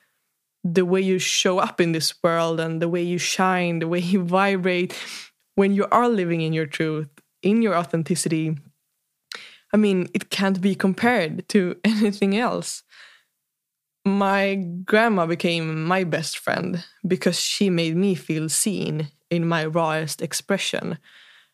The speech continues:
I had found finally a place where I could thrive on authenticity. And that is all part of what I want to explore with you in this podcast, how to create an authentic and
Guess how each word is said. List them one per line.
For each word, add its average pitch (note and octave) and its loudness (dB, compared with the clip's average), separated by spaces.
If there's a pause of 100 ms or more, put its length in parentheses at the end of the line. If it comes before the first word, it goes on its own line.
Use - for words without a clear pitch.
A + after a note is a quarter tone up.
(440)
I E3+ 2
had E3 -2
found E3 -2 (220)
finally D#3+ 0
a E3+ -4
place E3+ 0
where D#3+ -2 (220)
I F3 4
could E3+ -2
thrive - -2
on E3+ -2
authenticity. E3+ -4 (720)
And F3 0 (920)
that G3+ 6
is G3 2
all F#3 2
part - 0
of E3+ -2
what F3+ -2
I F3 0
want E3+ -2
to E3+ -2
explore E3+ -4
with E3 -4
you E3 -2
in E3+ -4
this D#3+ -4
podcast, - -4 (480)
how E3+ 0
to D#3+ -4
create F3 -4
an E3 -4
authentic E3 -4
and E3 -4